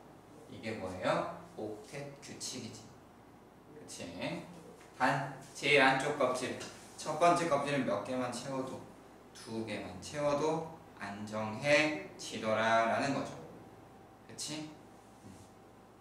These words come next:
그래서 이걸 뭐라고 한다? 옥텟 규칙이라고 하더라.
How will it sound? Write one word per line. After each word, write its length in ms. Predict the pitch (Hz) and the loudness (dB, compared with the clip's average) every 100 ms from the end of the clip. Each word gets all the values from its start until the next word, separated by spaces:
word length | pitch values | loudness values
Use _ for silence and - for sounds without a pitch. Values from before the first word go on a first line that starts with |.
| - - - - - | -18 -18 -18 -16 -14
그래서 140 | 113 | -8
이걸 220 | 113 117 | -2 -2
뭐라고 320 | - 107 113 120 | 2 2 2 2
한다? 380 | 87 90 - - - - - 107 | 0 -2 -6 -10 -16 -18 -12 -4
옥텟 640 | 110 - - 156 165 - - - - | -4 -4 -6 -2 -2 -4 -14 -20 -18
규칙이라고 1040 | - 113 - 127 107 104 104 120 131 131 - - - | -16 -10 -8 -6 -6 -6 -2 0 0 -2 -10 -16 -12
하더라. 520 | 139 131 123 - | -4 -4 -2 -6